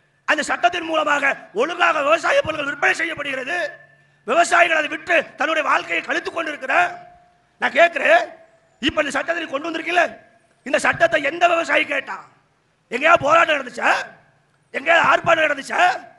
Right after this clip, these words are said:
இந்த சட்டம் கொண்டு வர வேண்டும் என்று எந்த விவசாயியால் தர்ணா போராட்டம் இருந்தானே? இல்லையே. ஆனா சொந்த விவசாயி, நான் விவசாயியா இருக்கேன்,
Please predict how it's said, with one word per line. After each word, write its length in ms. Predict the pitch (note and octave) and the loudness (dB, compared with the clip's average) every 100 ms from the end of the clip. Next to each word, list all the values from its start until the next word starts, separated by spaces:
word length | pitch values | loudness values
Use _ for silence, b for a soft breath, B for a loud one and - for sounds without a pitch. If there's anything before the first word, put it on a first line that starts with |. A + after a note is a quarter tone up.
| _ _ - | _ _ -10
இந்த 140 | D4 | -4
சட்டம் 340 | B3 C4+ E4 D#4+ | -2 2 2 2
கொண்டு 240 | C#4+ F4+ | -4 0
வர 180 | E4+ C#4+ | 0 2
வேண்டும் 300 | C#4+ F4+ E4+ | 2 0 -2
என்று 380 | D#4 D4 - - | -2 -2 -2 -4
எந்த 200 | C#4 D#4 | -2 0
விவசாயியால் 580 | C#4+ D#4+ F4 F4 E4 D#4+ | 0 0 2 0 0 0
தர்ணா 320 | B3 E4 F4 | -2 2 2
போராட்டம் 320 | E4+ D#4+ D4+ | 4 4 2
இருந்தானே? 540 | - C4 A#3+ F4 F4+ - - _ _ _ _ _ | -4 -6 0 2 2 -2 -16 _ _ _ _ _
இல்லையே. 500 | D4+ F4 F4 D#4 G#3+ - _ _ _ _ _ | -6 0 4 4 2 -10 _ _ _ _ _
ஆனா 160 | D4+ D#4 | -2 -2
சொந்த 460 | - C4 E4 F4+ | -2 -8 -2 2
விவசாயி, 720 | F4 D#4 - C#4 A#3+ D#4 F4+ - _ _ _ _ F#3 | 2 2 -2 -6 -6 -6 -8 -12 _ _ _ _ -2
நான் 260 | A#3+ F4 | 4 4
விவசாயியா 500 | D4+ D#4+ E4+ E4+ D#4+ | 4 2 0 -2 -2
இருக்கேன், 420 | C#4 A3+ D4+ F4 | -4 -4 -2 -2